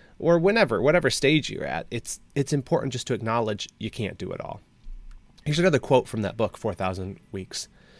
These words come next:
He said, "When you're faced with too many demands, it's easy to assume that the only answer must be to make better use of time by becoming more efficient, driving yourself harder, or working for longer,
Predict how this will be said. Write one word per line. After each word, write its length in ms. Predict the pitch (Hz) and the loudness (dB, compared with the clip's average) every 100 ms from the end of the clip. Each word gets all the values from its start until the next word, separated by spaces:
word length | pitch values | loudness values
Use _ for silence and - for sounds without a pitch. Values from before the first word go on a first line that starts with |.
| - - - - | -20 -20 -20 -6
He 80 | - | 2
said, 160 | 180 180 | 6 8
"When 120 | 190 | 8
you're 100 | 175 | 6
faced 380 | 202 285 277 226 | 4 2 2 0
with 100 | - | -2
too 180 | - | 2
many 200 | 185 175 | 4 4
demands, 560 | 151 120 113 113 104 - | 2 2 0 0 -2 -4
it's 180 | 113 - | -8 -4
easy 340 | 165 190 185 220 | 2 2 4 0
to 160 | - | 0
assume 460 | 139 - 151 131 110 | 0 0 0 2 0
that 120 | 113 | -2
the 140 | 120 - | -6 -4
only 380 | 131 170 190 - | 0 2 2 0
answer 400 | 123 123 - 107 | -2 -2 -4 -2
must 320 | 110 113 - | -2 -4 -4
be 300 | 120 107 107 - _ - | -4 -4 -6 -12 _ -4
to 100 | - | 0
make 260 | 123 120 - | 0 0 0
better 180 | 117 | 0
use 300 | 123 107 101 | 0 0 -4
of 120 | 110 - | -8 -6
time 420 | 139 117 - 95 _ _ _ _ | -4 -4 -6 -14 _ _ _ _
by 100 | - | -2
becoming 380 | 117 120 123 117 | 0 0 0 0
more 180 | 113 131 | 2 2
efficient, 560 | 156 - 147 - - - _ _ - | 2 0 0 -2 -8 -14 _ _ -2
driving 380 | 123 135 139 127 | 2 4 4 2
yourself 380 | 110 110 104 | 0 0 -2
harder, 400 | - - - 53 - _ - | -2 -4 -4 -6 -10 _ -6
or 100 | 117 | -2
working 360 | 113 135 - 123 | 0 0 0 -2
for 140 | 120 | -2
longer, 520 | 107 110 113 - - | 0 0 -2 -4 -10